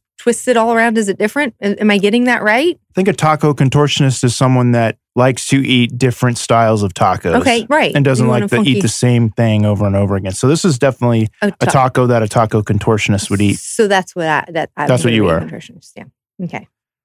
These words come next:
Speaker 1: Yep. I'll
Speaker 2: Um,
Speaker 1: own that. I'm
Speaker 2: this
Speaker 1: all
Speaker 2: is
Speaker 1: right.
Speaker 2: amazing.
Speaker 1: Being a contortionist is cool.
Speaker 2: This is also a very, <laughs> very fat taco.
Speaker 1: Mm-hmm. Mm. Um, all of theirs are. Yeah,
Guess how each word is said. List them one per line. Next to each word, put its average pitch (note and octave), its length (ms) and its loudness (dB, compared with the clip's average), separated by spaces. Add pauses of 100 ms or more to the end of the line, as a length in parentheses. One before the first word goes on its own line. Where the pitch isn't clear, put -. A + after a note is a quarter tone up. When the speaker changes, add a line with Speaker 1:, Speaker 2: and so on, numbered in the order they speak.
(260)
Speaker 1:
Yep. F#3+ 200 -4 (540)
I'll B2+ 380 4
Speaker 2:
Um, A#2+ 40 0
Speaker 1:
own D#3 200 -2
that. C3+ 300 -10
I'm D3+ 120 -6
Speaker 2:
this F3 180 2
Speaker 1:
all E3+ 60 2
Speaker 2:
is C#3 80 2
Speaker 1:
right. B2+ 40 2
Speaker 2:
amazing. B2 440 0
Speaker 1:
Being A#3+ 160 -2
a G#3 40 -4
contortionist F3+ 540 -12
is - 100 -20
cool. A3 320 -10
Speaker 2:
This D#3 140 0
is D#3+ 120 2
also D#3 320 2
a C3 40 2
very, B2+ 460 2
<laughs> - 40 -20
very C#3 460 0 (300)
fat C3 260 0
taco. G#2 480 0
Speaker 1:
Mm-hmm. G3+ 1120 -10
Mm. E3 240 -8 (680)
Um, F#3+ 440 0 (1500)
all A#3 180 4
of G#3+ 80 0
theirs G3+ 240 2
are. C#3 260 0 (360)
Yeah, E3+ 140 -2